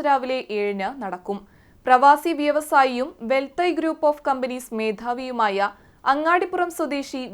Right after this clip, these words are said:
വിഘ്നേഷ് വിജയകുമാർ മേനോനാണ് ക്ഷേത്രത്തിലേക്ക് വഴിപാടായി മുഖമണ്ഡപവും നടപ്പുരയും നിർമ്മിച്ചത്.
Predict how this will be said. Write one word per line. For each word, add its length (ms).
വിഘ്നേഷ് 480
വിജയകുമാർ 520
മേനോനാണ് 500
ക്ഷേത്രത്തിലേക്ക് 760
വഴിപാടായി 640
മുഖമണ്ഡപവും 680
നടപ്പുരയും 640
നിർമ്മിച്ചത്. 480